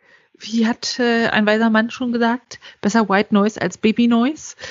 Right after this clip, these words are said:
Und deshalb ist das jetzt ein Service-Podcast für alle mit kleinen Kindern. Denn diese Geräusche erinnern an das Rauschen im Mutterleib und bringen Neugeborene zum Einschlafen. Dinge, die ich auch nicht wusste, aber jetzt sehr zu schätzen weiß.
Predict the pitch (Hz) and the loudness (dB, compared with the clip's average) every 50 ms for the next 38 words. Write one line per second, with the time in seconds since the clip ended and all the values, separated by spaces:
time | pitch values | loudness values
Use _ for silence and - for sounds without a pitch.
0 | - - - - - - _ - - 214 214 - 214 208 - 226 214 - 208 - | -14 -14 -16 -16 -18 -20 _ 0 0 0 2 2 0 2 2 0 0 0 -4 -4
1 | 220 208 - 202 - - 208 196 - - 208 220 - - - - - - - - | -2 -2 -2 -4 0 -2 -2 -2 2 0 0 0 -2 -6 0 0 0 0 0 -2
2 | 240 226 254 254 - - - - - 214 226 226 233 240 - - 233 214 220 240 | -2 -2 -2 -4 -8 -6 -4 -4 -2 -2 -4 -6 -8 -12 -2 0 0 0 0 -4
3 | 240 - - 233 233 247 233 247 285 - _ _ - - - - - _ 202 196 | -6 -2 0 0 0 0 -2 -6 -6 -8 _ _ -20 -20 -20 -20 -4 _ 4 4
4 | 175 190 226 277 285 - - - _ _ _ _ _ _ - 196 180 208 202 185 | 6 6 4 4 2 -2 -12 -20 _ _ _ _ _ _ 0 2 4 4 2 2
5 | 190 160 165 170 180 185 - - 262 269 285 - _ _ _ _ - 165 - 220 | 0 0 0 0 0 0 0 -2 -2 -4 -4 -8 _ _ _ _ -6 -2 -2 0
6 | 220 254 269 254 - 196 190 202 190 - - 160 190 208 - - - 190 180 180 | 0 0 0 0 0 0 0 0 0 0 0 0 0 0 -2 -4 -2 0 2 2
7 | 202 - 240 240 233 220 214 220 226 - - - 190 190 - - 196 202 202 190 | 2 2 2 2 2 2 0 0 -2 -4 -6 -4 -4 -4 -2 -2 0 0 2 2
8 | 175 180 185 - 185 - 180 180 185 185 185 - - 185 - 151 156 160 156 - | 0 -2 -2 -6 -8 -6 -4 -2 -2 -2 -4 -6 -10 -6 -2 -2 -2 -2 -2 -4
9 | - 139 - 135 135 - 139 139 - - - _ _ _ _ _ - 214 214 226 | -8 -10 -10 -10 -12 -16 -18 -18 -18 -20 -20 _ _ _ _ _ 0 4 4 4
10 | 214 180 190 180 - - - 165 180 - 220 254 254 - - 254 262 - - - | 4 4 0 -4 -4 0 0 0 2 4 2 2 2 0 -2 -4 -4 -4 -2 -4
11 | 302 311 311 302 - _ _ _ _ _ - - _ _ _ - 190 190 - 196 | -2 -2 -2 -6 -12 _ _ _ _ _ -18 -18 _ _ _ 0 0 2 2 2
12 | 185 185 180 180 - - _ _ _ _ _ _ - 202 202 - - - 202 202 | 2 2 0 -2 -4 -8 _ _ _ _ _ _ -4 -2 -2 -2 0 0 0 0
13 | - - 208 - - 185 - - - - 160 156 156 160 175 190 202 160 147 139 | 0 -6 -8 -6 -6 -6 -6 -6 -4 -4 -2 -2 -2 -4 -8 -8 -8 -6 -6 -6
14 | 143 151 - - | -6 -8 -12 -20